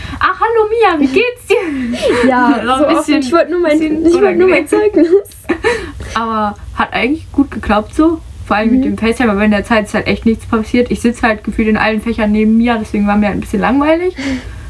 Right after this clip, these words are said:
Speaker 1: Ähm, und ich durfte mich halt auch nicht umsetzen, keine Ahnung. Zum Beispiel in Chemie, ich durfte mich einfach nicht umsetzen. Und dann
Speaker 2: Oh,
Speaker 1: saß ich
Speaker 2: wow.
Speaker 1: da und vor allen Dingen die komplette, die anderen beiden, die neben uns sitzen, die waren halt auch krank.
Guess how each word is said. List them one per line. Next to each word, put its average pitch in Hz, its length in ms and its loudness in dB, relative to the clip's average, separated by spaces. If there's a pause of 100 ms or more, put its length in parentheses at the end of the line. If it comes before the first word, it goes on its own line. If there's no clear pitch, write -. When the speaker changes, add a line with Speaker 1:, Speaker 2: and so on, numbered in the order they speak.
(140)
Speaker 1:
Ähm, 208 560 2 (720)
und 226 120 2
ich 196 80 -6
durfte 277 220 2
mich 233 120 2
halt 208 120 2
auch 208 40 2
nicht 208 180 -4
umsetzen, 294 560 0
keine 240 260 0
Ahnung. 277 260 -2 (400)
Zum 233 140 0
Beispiel 247 320 0 (100)
in 220 120 4
Chemie, 254 340 6
ich 294 140 -2
durfte 233 200 2
mich 196 140 4
einfach 202 160 2
nicht 208 160 2
umsetzen. 254 500 0
Und 214 120 4
dann 220 140 2
Speaker 2:
Oh, - 20 -4
Speaker 1:
saß 254 220 2
ich 294 100 -4
Speaker 2:
wow. - 80 -4
Speaker 1:
da 240 80 2
und 233 180 -2
vor 269 100 -2
allen 262 120 -2
Dingen 240 120 2
die 220 80 -4
komplette, 277 580 0 (420)
die 226 120 4
anderen 285 320 -2
beiden, 208 260 2
die 214 100 0
neben 214 260 2
uns 208 140 0
sitzen, 220 240 0
die 240 40 4
waren 226 160 2
halt 175 160 -2
auch - 240 -2
krank. 196 420 0